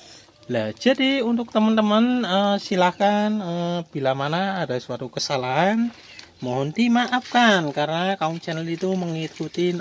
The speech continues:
anjuran dari para dokter-dokter ataupun orang-orang nakes. Ya, jadi ngerebus daging dulu sebelum dibikin,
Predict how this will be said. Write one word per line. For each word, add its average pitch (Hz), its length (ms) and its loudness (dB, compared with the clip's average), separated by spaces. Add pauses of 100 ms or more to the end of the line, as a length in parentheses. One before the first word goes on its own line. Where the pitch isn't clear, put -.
anjuran 151 720 -2 (400)
dari 127 320 -2
para 160 320 0
dokter-dokter 202 1300 0
ataupun 165 880 -8
orang-orang 143 560 -6
nakes. - 640 -8 (560)
Ya, 117 240 -4
jadi 175 560 -6
ngerebus 151 400 -10
daging 127 400 -4
dulu 151 480 -4
sebelum 165 800 -4
dibikin, 147 800 -8